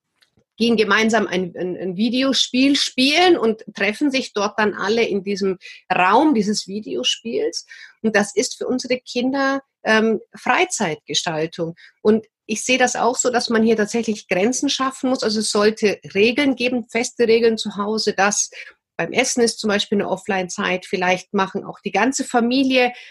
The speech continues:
eine Handy-Detox-Tag im Monat, wo alle das Handy auslassen und man macht was gemeinsam. Ähm, also hier müssen Eltern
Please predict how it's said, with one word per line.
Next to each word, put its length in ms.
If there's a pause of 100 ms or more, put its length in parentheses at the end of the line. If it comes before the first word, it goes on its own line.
(120)
eine 720 (140)
Handy-Detox-Tag 1300 (180)
im 120
Monat, 560
wo 240
alle 320
das 200
Handy 320
auslassen 640
und 80
man 80
macht 240
was 220
gemeinsam. 720 (500)
Ähm, 240
also 180
hier 140
müssen 380
Eltern 540